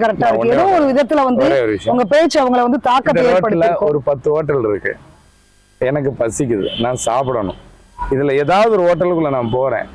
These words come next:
Speaker 2: அந்த நேரத்துல அவங்க ஒரு வேலையா இருக்காங்கன்னு பக்கத்து ஹோட்டல் போனேன்னா அங்க ஒரு அஞ்சு நிமிஷம் லேட் ஆகும், அதுல இருந்து பக்கத்து ஹோட்டல் போனேன்னா அவன் ஒரு அஞ்சு நிமிஷம், கடைசியில சாப்பிடவே முடியாது. ஒரு இடத்துல நான் பார்க்கணும், என்னால பார்க்கப்படணுங்கிற விதி இருக்கிறவங்க கண்டிப்பா.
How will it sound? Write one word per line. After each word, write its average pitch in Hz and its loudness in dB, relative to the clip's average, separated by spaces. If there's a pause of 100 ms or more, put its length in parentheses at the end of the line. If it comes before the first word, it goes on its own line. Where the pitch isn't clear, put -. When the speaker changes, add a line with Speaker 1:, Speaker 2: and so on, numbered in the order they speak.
(520)
Speaker 2:
அந்த 214 2 (100)
நேரத்துல 190 2
அவங்க 190 0
ஒரு 160 2
வேலையா 190 2
இருக்காங்கன்னு 165 0
பக்கத்து 185 0
ஹோட்டல் 175 -2
போனேன்னா 170 0
அங்க 185 0
ஒரு 165 0
அஞ்சு 147 -2
நிமிஷம் 135 -2
லேட் 110 -4
ஆகும், 95 -4 (420)
அதுல 233 0
இருந்து 240 0
பக்கத்து 208 2
ஹோட்டல் 185 0
போனேன்னா 185 -2
அவன் 233 0
ஒரு 208 2
அஞ்சு 185 -2
நிமிஷம், 143 -4 (260)
கடைசியில 165 -2
சாப்பிடவே 156 0
முடியாது. 95 -2 (1000)
ஒரு 107 -2
இடத்துல 185 0
நான் 160 -2
பார்க்கணும், 160 -2
என்னால 165 0 (100)
பார்க்கப்படணுங்கிற 175 0
விதி 151 0
இருக்கிறவங்க 151 -2
கண்டிப்பா. 135 -2